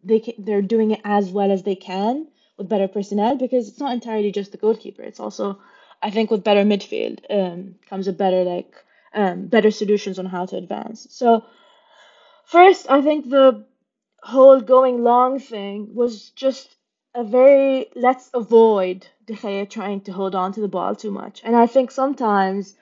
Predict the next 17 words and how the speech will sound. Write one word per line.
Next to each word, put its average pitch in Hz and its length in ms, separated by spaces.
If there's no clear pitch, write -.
we 240 120
miss 247 200
opportunities 226 800
because 254 300
of 240 100
that, 269 360
because, 226 440
um, 220 600
there's 247 380
a 233 80
lot 240 220
of 302 140
times 196 460
where 202 120
you 202 140
have, 190 360
like, 214 320